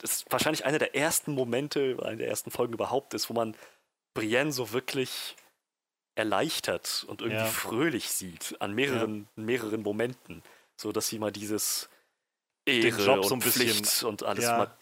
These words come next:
Speaker 1: ein bisschen ablegt für einen,
Speaker 2: Halt
Speaker 1: für
Speaker 2: so,
Speaker 1: einen
Speaker 2: so,
Speaker 1: Moment.
Speaker 2: so ein bisschen so Freizeit hat, so wirkt das
Speaker 1: Ja.
Speaker 2: auf mich. Als ob sie halt so aus dem Job, sonst hat sie irgendwie f-, twenty-four seven einfach ihren Job, den sie macht.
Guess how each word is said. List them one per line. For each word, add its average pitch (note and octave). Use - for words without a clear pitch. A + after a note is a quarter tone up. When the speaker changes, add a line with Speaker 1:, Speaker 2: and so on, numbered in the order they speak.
Speaker 1:
ein -
bisschen B2+
ablegt F#2
für -
einen, F#2+
Speaker 2:
Halt C3+
Speaker 1:
für -
Speaker 2:
so, G2+
Speaker 1:
einen F#2
Speaker 2:
so, B2+
Speaker 1:
Moment. B2+
Speaker 2:
so B2+
ein A#2+
bisschen C3
so A#2+
Freizeit -
hat, F2
so F2
wirkt F2+
das G#2+
Speaker 1:
Ja. C3
Speaker 2:
auf D#3+
mich. -
Als G#2
ob A2
sie B2
halt A2+
so B2
aus G#2
dem G#2
Job, -
sonst A#2
hat C#3
sie C#3
irgendwie B2
f-, -
twenty-four C3
seven B2
einfach A2
ihren A2
Job, A2+
den G2
sie F#2
macht. F2+